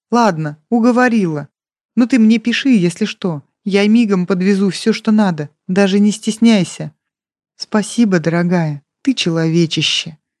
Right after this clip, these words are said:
Досадливо улыбнулась Ульяна и сбросила звонок. "Ну почему это обязательно должно быть так?" Захныкала она и с головой накрылась одеялом.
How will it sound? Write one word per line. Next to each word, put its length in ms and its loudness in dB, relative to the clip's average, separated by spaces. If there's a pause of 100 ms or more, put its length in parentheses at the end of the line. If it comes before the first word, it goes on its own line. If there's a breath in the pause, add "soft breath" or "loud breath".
(320)
Досадливо 640 -2
улыбнулась 640 -2
Ульяна 460 0 (340)
и 80 2
сбросила 560 0
звонок. 560 -2 (960)
"Ну 120 2
почему 540 2
это 200 -2
обязательно 720 -2
должно 440 0
быть 300 -4
так?" 420 -2 (380)
Захныкала 760 0
она 280 -2 (300)
и 100 -2
с 60 0
головой 460 2
накрылась 560 -2
одеялом. 600 0